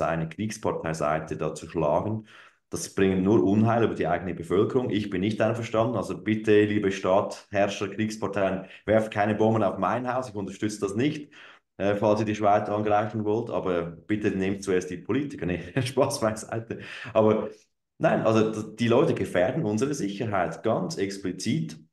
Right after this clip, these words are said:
indem sie eben irgendeine Konfliktparteiseite unterstützen, willkürlich, obwohl wir gesagt haben, und es auch in der Verfassung steht, dass das eigentlich nicht erlaubt wäre. Diese Politiker betreiben aus meiner Sicht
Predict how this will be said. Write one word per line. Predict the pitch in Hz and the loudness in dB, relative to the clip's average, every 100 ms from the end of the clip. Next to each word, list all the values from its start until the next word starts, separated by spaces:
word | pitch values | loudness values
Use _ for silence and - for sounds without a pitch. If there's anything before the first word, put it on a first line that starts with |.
| - | -4
indem | 98 95 92 | -2 0 0
sie | 98 110 135 - 107 | -2 -4 -4 -8 -4
eben | 85 104 | -4 -4
irgendeine | 98 95 113 82 90 95 | -4 -2 0 -2 -2 -4
Konfliktparteiseite | 123 120 160 - 87 - 87 82 82 82 | -6 -2 -2 -2 -8 -4 -4 -2 -2 -2
unterstützen, | 80 - 90 - 87 82 | -4 -2 -4 -4 -4 2
willkürlich, | 143 190 - 90 80 87 | 4 2 2 0 0 -2
obwohl | 82 92 98 | 0 0 2
wir | 101 98 - | 2 0 -10
gesagt | - 87 82 107 151 | -10 -2 2 2 2
haben, | 139 | 0
und | |
es | 90 | 0
auch | 87 82 | 0 -2
in | |
der | 82 | -6
Verfassung | - - 71 - 120 | -8 -10 -8 -4 -4
steht, | 127 - 151 - | -2 0 0 0
dass | 90 - | -4 -2
das | 104 104 | -4 -4
eigentlich | 73 76 92 104 | -6 -6 -6 -4
nicht | 82 80 | -4 -4
erlaubt | 80 104 139 - - | -2 0 0 0 -2
wäre. | 78 69 71 | -4 -4 -6
Diese | 90 95 92 | -6 -2 -2
Politiker | - 80 82 82 - | 0 0 0 -2 -10
betreiben | - 80 82 82 | -8 -4 -2 -2
aus | 78 80 | -4 -2
meiner | 85 92 98 | 0 0 -2
Sicht | 95 87 - | -4 -8 -10